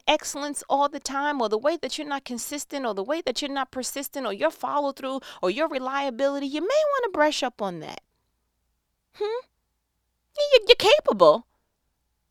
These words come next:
but you haven't been called to be promoted there yet.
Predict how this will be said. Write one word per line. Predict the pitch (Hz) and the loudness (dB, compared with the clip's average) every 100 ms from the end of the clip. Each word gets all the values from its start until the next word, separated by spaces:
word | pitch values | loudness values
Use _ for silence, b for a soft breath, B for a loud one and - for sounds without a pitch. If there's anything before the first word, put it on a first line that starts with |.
| _ - | _ -6
but | 247 | -2
you | 254 | 0
haven't | 240 202 196 | 0 -2 -6
been | 175 | -8
called | - 180 170 | -4 -4 -4
to | |
be | 165 165 | -6 -10
promoted | - 160 170 175 - | -10 -4 -2 -2 -4
there | - 147 | -10 -10
yet. | - - - | -10 -12 -14